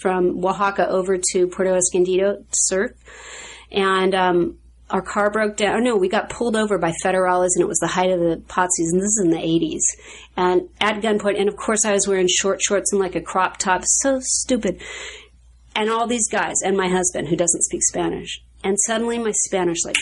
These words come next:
was perfect. There's, it's in there, and it came out, and I talked our way out of it, which I'm still, I have goosebumps even telling you that story. So in the situation of interviewing these women, when they, their stories were so important and so real, and it was like this moment,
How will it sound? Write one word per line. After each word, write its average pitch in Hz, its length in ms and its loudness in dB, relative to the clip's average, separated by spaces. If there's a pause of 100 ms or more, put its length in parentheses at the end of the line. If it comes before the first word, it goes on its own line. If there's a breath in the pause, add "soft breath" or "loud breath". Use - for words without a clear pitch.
(220)
was 175 340 -2
perfect. - 720 -6 (200)
There's, 220 240 -4 (140)
it's - 320 -2
in 226 180 0
there, 240 220 0
and 196 200 -2
it 185 120 -4
came 214 260 0
out, 208 300 0
and 185 100 2
I 185 80 2
talked 185 320 -4
our 196 100 2
way 185 160 2
out 180 220 2
of 202 60 0
it, 220 280 -2
which 202 320 0
I'm 190 200 0
still, 196 360 0
I 190 140 0
have 185 160 0
goosebumps 190 480 0
even 185 200 2
telling 185 220 0
you 185 100 2
that 180 160 -4
story. 190 340 -4 (800 loud breath)
So 226 520 0 (120)
in 233 180 0
the 226 140 0
situation 226 600 -2
of 190 140 0
interviewing 208 520 0
these 196 220 0
women, 214 280 2
when 185 180 2
they, 185 200 0
their 185 160 -2
stories 202 400 0
were 185 100 -2
so 196 320 0
important 190 420 -2
and 165 120 0
so - 300 0
real, 180 340 2
and 175 100 2
it 170 60 0
was 165 220 -2
like 170 160 -6
this 165 200 -4
moment, 196 420 2